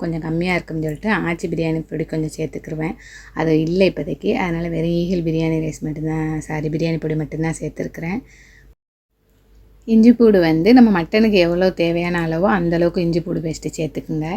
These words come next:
இஞ்சி பூடு பேஸ்ட்டு பச்சை வாடை போனதுக்கப்புறமா நம்ம கறியும் எடுத்து அதில் சேர்த்துக்கலாம். நான் இந்த ஸ்டேஜில் தான் இதில் வந்து பிரியாணி பொடி சேர்ப்பேன். பிரியாணி பொடி சேர்த்து கறியை வந்து ஒரு அஞ்சு நிமிஷம் நல்லா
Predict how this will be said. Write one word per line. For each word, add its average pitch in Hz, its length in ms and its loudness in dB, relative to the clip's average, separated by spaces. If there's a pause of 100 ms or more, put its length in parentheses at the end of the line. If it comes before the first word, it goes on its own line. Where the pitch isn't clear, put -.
(880)
இஞ்சி 262 200 10
பூடு 262 220 6
பேஸ்ட்டு - 260 -4
பச்சை 180 240 0
வாடை 196 220 4 (140)
போனதுக்கப்புறமா 175 800 -4
நம்ம 220 220 6
கறியும் 165 400 0
எடுத்து 156 240 -6
அதில் 156 220 -6
சேர்த்துக்கலாம். 156 600 -4 (460)
நான் 208 240 4
இந்த 233 180 10 (100)
ஸ்டேஜில் 208 520 4
தான் 233 120 6
இதில் 165 220 4
வந்து 185 220 2
பிரியாணி 170 400 2
பொடி 156 140 -2 (100)
சேர்ப்பேன். 160 500 -4 (1300)
பிரியாணி 214 360 6
பொடி 175 180 -2
சேர்த்து 165 400 -2 (160)
கறியை 214 400 6
வந்து 180 260 0
ஒரு 196 120 6
அஞ்சு 180 340 2
நிமிஷம் 196 340 4
நல்லா 175 260 0